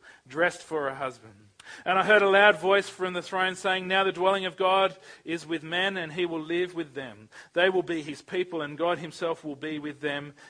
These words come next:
and be their God. He will wipe away every tear from their eyes. There will be no more death or mourning or crying or pain, for the old order of things has passed away.' He who sits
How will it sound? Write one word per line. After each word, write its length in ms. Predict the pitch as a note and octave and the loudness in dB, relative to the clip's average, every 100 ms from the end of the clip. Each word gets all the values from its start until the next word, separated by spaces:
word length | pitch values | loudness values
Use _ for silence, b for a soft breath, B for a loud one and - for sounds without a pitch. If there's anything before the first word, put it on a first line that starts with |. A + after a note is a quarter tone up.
| B | B
and 280 | C3 C3+ B2 | -14 -14 -8
be 220 | D3 C#3+ | -8 -6
their 300 | B2+ C#3 C#3+ | -6 -4 -4
God. 360 | C#3 C#3+ C3+ | -4 -4 -4
He 140 | B2 E3+ | -2 -4
will 160 | D3+ | -4
wipe 460 | D3+ D3+ F3 E3+ D#3 - B B | -4 2 2 2 -2 -14 B B
away 480 | C3+ C#3+ C#3 C#3 B2+ - - | -10 -8 -4 -6 -6 -12 -8
every 460 | E3 F3+ D3+ D#3+ | -2 -2 -2 -6
tear 400 | D3+ - E3+ C3 G2 _ _ _ _ | -8 -8 -8 -8 -12 _ _ _ _
from 240 | - B2+ | -16 -14
their 220 | B2 A2+ | -12 -12
eyes. 420 | G2 G2 C3+ _ _ B B | -14 -18 _ _ _ B B
There 300 | C#3+ F3+ F#3+ | -2 2 2
will 240 | E3+ F#3 | 4 4
be 260 | F3+ G3 G3+ | 2 0 0
no 220 | F#3 F3 | 0 -2
more 180 | E3+ D#3+ | -2 -4
death 420 | D#3+ F3+ G3 - | -2 -2 -2 -2
or 80 | D#3 | -4
mourning 420 | D3+ F3 F#3+ G3 | -2 0 0 -2
or 100 | D3 | -6
crying 460 | - F#3+ G3 G3 E3 | -6 -2 0 0 -2
or 80 | C#3 | -6
pain, 500 | - F#3 F#3 F3+ F3+ B B | -4 -4 -4 -6 -10 B B
for 200 | - E3 | -2 0
the 120 | E3 | 2
old 280 | E3 G3 F#3+ | 4 6 6
order 340 | F3+ F#3 E3+ | 4 2 2
of 80 | D#3+ | -2
things 360 | - F3+ F3+ E3 | -4 -8 -6 -8
has 180 | D#3+ - | -10 -10
passed 360 | F3+ E3+ - | -6 -6 -6
away.' 420 | D#3+ D3 D3 D3+ D3 B B | -6 -2 0 -2 -4 B B
He 260 | F#3 F#3+ F#3+ | -2 0 0
who 300 | E3+ D#3 D3 | -2 -4 -4
sits 480 | - G3 F3+ - | -6 -4 -4 -6